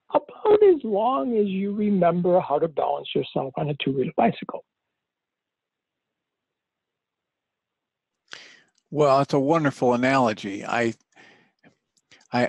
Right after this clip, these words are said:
Speaker 2: I see a potential benefit here for quite a few people, not just for those for whom the medications are not helping at all,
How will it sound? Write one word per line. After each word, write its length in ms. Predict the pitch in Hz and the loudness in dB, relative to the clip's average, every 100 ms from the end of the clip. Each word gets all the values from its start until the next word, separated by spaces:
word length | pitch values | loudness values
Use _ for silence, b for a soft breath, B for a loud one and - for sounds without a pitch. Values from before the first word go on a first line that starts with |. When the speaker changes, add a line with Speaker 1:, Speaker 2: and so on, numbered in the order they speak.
| - | -2
Speaker 2:
I 120 | 131 | -4
see 200 | - 170 | 0 0
a 80 | 143 | 2
potential 560 | 131 - 151 139 127 | -2 -2 -2 -2 -4
benefit 560 | 101 139 156 143 123 113 | -2 -2 0 0 -2 -2
here 240 | 120 110 | -2 -2
for 180 | 107 107 | -4 -12
quite 300 | - 139 131 | -6 -2 0
a 40 | |
few 200 | 117 123 | -2 -6
people, 480 | 107 147 139 117 107 B B B - | -2 0 0 0 -2 B B B -2
not 180 | 185 220 | -2 2
just 220 | 185 - | 0 -2
for 120 | 147 | -2
those 300 | 135 131 123 | 2 2 0
for 160 | - 120 | -6 -6
whom 180 | 131 | -4
the 60 | 120 | -2
medications 960 | 120 117 113 - 135 127 120 110 - - _ | 0 0 0 0 -2 -2 -4 -6 -10 -16 _
are 200 | 113 113 | -2 -2
not 380 | 107 117 123 107 | -2 -2 -2 -2
helping 460 | - 113 - 110 104 | -2 -2 -2 -6 -4
at 100 | 101 | 0
all, 480 | 131 120 101 98 | 2 2 0 -6